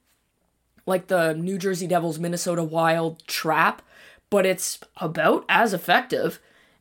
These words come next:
in terms of they're using their own speed to counteract Tampa. They're catching Tampa early so that Tampa can't even come into the neutral zone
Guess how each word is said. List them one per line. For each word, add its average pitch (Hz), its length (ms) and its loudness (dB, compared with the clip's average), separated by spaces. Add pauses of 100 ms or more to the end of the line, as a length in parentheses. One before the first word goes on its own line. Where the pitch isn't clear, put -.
(120)
in 202 140 0
terms 196 380 0
of 165 500 2
they're 185 180 2
using 185 760 -2
their 143 200 -2
own 202 200 2
speed 160 500 0
to 180 80 -4
counteract 165 680 2
Tampa. 175 480 -2 (300)
They're 175 360 4
catching 202 440 0
Tampa 208 380 0
early 175 280 2
so 165 140 -2
that 160 160 -2
Tampa 175 320 0
can't 185 240 0
even 175 360 0
come 170 260 0
into 214 220 4
the 185 100 2
neutral 160 340 2
zone 160 380 0